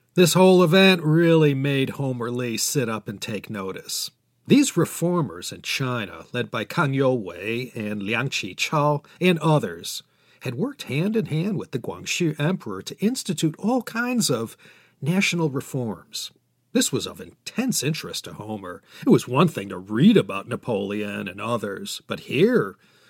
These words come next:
seemed to be something that was brewing in Homer's own lifetime. And this is where he began to dream that perhaps he might have a role to play. Once this period, known as the Hundred Days Reform, was finished,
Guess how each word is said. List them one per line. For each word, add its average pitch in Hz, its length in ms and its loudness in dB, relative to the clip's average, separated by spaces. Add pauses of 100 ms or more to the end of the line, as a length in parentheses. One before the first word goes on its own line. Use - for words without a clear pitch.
(140)
seemed - 320 -10
to - 80 -12
be 107 120 -10
something 117 500 -4
that 92 140 -20
was 98 200 -14
brewing 101 720 -4
in 92 80 -18
Homer's 120 440 -8
own 131 200 -2
lifetime. 101 800 0 (460)
And 196 160 -4
this 294 200 -2
is - 120 -4
where 190 220 4
he 170 140 2
began 147 340 2
to 120 80 -4
dream 131 560 0
that 107 360 -6 (1080)
perhaps 185 640 -2 (460)
he 160 120 2
might 185 220 0
have 196 140 2
a 208 40 6
role 196 300 2
to - 140 -8
play. - 420 -8 (800)
Once 208 200 4
this 190 200 8
period, 160 760 4
known 135 220 0
as 120 120 -4
the 135 100 -4
Hundred 147 360 2
Days 139 300 4
Reform, 135 460 0
was 120 160 -2
finished, 143 580 0